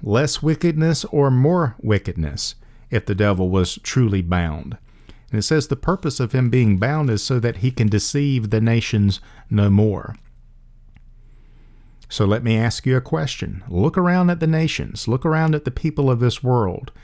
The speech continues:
Do they seem more or less deceived to you now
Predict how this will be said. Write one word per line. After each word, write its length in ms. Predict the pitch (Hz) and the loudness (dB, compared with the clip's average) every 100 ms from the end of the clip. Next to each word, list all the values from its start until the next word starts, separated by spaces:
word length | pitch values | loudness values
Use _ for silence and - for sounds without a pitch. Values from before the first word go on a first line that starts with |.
| - - - | -20 -12 0
Do 140 | 117 | 2
they 160 | 170 190 | 2 0
seem 320 | - 160 139 | 2 2 4
more 560 | 110 117 156 208 214 - | 4 4 4 2 -2 -4
or 220 | 151 135 | 0 2
less 480 | 127 165 143 - - - - | 2 0 0 -2 -8 -12 -6
deceived 720 | 110 104 - 120 95 92 87 - - | 0 0 0 2 2 2 -2 -12 -12
to 140 | - | -2
you 200 | 104 98 | 2 4
now 500 | 92 92 90 78 92 | 4 4 0 -4 -8